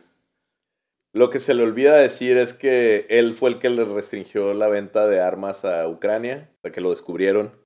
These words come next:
que lo estaba haciendo y lo obligaron. Él, él estaba destruyendo la otan, que todos los que trabajaron con él dijo, eh, de-, mencionaban que pasaban sanciones a Rusa-, eh, a Rusia a pesar de, lo, de que Trump no quería pon-, a aplicárselas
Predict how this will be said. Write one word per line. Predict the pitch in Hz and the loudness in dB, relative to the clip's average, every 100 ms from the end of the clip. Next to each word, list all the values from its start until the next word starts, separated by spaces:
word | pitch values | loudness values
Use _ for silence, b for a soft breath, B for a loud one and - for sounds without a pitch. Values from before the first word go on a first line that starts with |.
| - | -18
que | 87 | -16
lo | |
estaba | - 90 | -8 -6
haciendo | - 92 95 95 | -4 -6 -4 -4
y | 87 | -4
lo | 85 | -6
obligaron. | 85 80 85 95 - | -6 -4 -4 -6 -4
Él, | 90 92 - - | -2 -2 -6 -4
él | 92 95 98 | -2 0 0
estaba | 101 - 101 104 | -4 -2 -2 0
destruyendo | 104 - 98 92 104 | 0 -2 -4 -4 -4
la | 95 90 | 0 0
otan, | 85 98 117 151 - - | -2 -4 -4 -6 -16 -2
que | 107 101 | 0 0
todos | - - 104 110 117 | -2 0 4 4 2
los | 117 - | 0 -2
que | 113 | -4
trabajaron | 101 92 - 101 104 | -2 -4 -4 -8 -8
con | 101 | -8
él | 98 | -6
dijo, | 95 - 101 95 | -8 -8 -10 -10
eh, | 92 92 80 90 | -8 -6 -6 -6
de-, | 95 | -6
mencionaban | 95 92 95 90 98 101 | -6 -8 -8 -6 -8 -6
que | 110 | -8
pasaban | - _ - 92 92 98 104 | -8 _ -8 -6 -4 -6 -8
sanciones | 110 92 98 95 98 | -10 -6 -6 -4 -6
a | 104 | -6
Rusa-, | 95 92 - 101 - | -6 -8 -6 -6 -4
eh, | 98 90 | -6 -2
a | 92 | -2
Rusia | 87 95 95 113 110 107 | -2 -4 -4 2 2 2
a | 95 101 | -2 -6
pesar | 101 - 90 90 | -6 -4 -4 -2
de, | 101 | -4
lo, | 101 - | -4 -8
de | 85 82 | -10 -10
que | - | -10
Trump | 95 98 98 | -8 -8 -8
no | 95 | -8
quería | 101 95 95 | -4 -2 -4
pon-, | - 85 - | -6 -12 -6
a | 87 85 | -6 -4
aplicárselas | 80 82 - 92 - 135 160 | -6 -10 -8 -8 -6 -8 -8